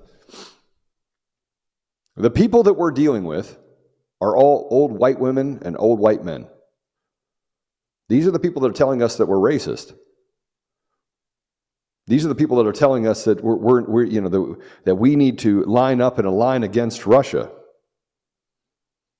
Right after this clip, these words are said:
W-, we have to look at who they are and what they're doing. And if we truly want them to fail, which they should fail, and get back to a sensibility within our environment,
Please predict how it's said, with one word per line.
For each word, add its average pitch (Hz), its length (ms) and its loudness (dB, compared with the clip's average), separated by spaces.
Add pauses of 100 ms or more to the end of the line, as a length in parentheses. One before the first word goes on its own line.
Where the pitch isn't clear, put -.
(1400)
W-, - 220 -6
we 147 140 2
have 190 240 0
to 165 100 4
look 143 320 2
at 113 220 2
who 147 180 -2
they 120 220 4
are 107 340 2
and 110 160 -4
what 123 180 -2
they're 107 160 0
doing. 101 400 0 (220)
And 131 100 2
if 127 100 0
we 143 100 2
truly 190 320 2
want 139 260 -2
them 131 160 0
to 104 100 -2
fail, 101 380 2
which 107 160 -4
they 131 140 2
should 165 260 0
fail, 85 420 0 (200)
and 117 120 0
get 123 180 4
back 151 260 2
to 135 100 2
a 123 60 2
sensibility 139 580 0
within 120 280 -2
our 117 120 0
environment, 95 500 -2